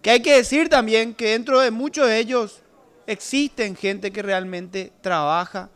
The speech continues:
y se esfuerza por dar un buen servicio. Pero lastimosamente muchos de ellos no anteponen los intereses de la gente. Le quiero ver a los transportistas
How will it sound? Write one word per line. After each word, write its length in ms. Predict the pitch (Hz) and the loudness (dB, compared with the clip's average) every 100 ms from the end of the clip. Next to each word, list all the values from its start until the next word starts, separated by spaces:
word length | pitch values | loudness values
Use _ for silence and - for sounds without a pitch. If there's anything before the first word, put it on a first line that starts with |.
| _ _ - | _ _ -16
y 80 | 185 | -8
se 120 | 196 | -8
esfuerza 460 | - 185 190 208 | -4 -4 -2 -6
por 140 | 208 180 | -4 -4
dar 220 | 170 190 | -4 -4
un 260 | 240 202 156 | -10 -10 -4
buen 300 | 185 226 220 | -2 -2 -4
servicio. 480 | 190 139 123 127 - _ _ _ _ - | -10 -12 -16 -20 -20 _ _ _ _ 0
Pero 200 | 240 247 | 4 6
lastimosamente 920 | 262 262 233 262 262 247 254 247 226 | 6 2 -2 -2 0 -2 -2 -2 -2
muchos 720 | 196 208 269 302 302 285 269 | 0 2 4 4 4 4 4
de 220 | 233 233 | 4 2
ellos 400 | 247 262 254 - _ _ _ _ _ _ _ _ - | 2 -2 -6 -8 _ _ _ _ _ _ _ _ -8
no 320 | 208 262 277 | 2 4 4
anteponen 680 | 269 262 226 220 233 247 247 | 4 0 -4 -2 -2 -2 -6
los 140 | 247 | -6
intereses 440 | 247 233 202 202 220 | -6 -4 -4 -4 -4
de 60 | |
la 120 | 226 | -2
gente. 360 | 196 233 254 220 | -2 -2 -2 -2
Le 140 | 214 | -2
quiero 340 | 202 277 320 285 | 0 4 8 8
ver 180 | 294 302 | 8 6
a 80 | 311 | 4
los 180 | 302 | 2
transportistas 1000 | 294 302 320 247 - 247 254 262 240 - | 2 -2 0 -4 -2 -6 -4 2 0 0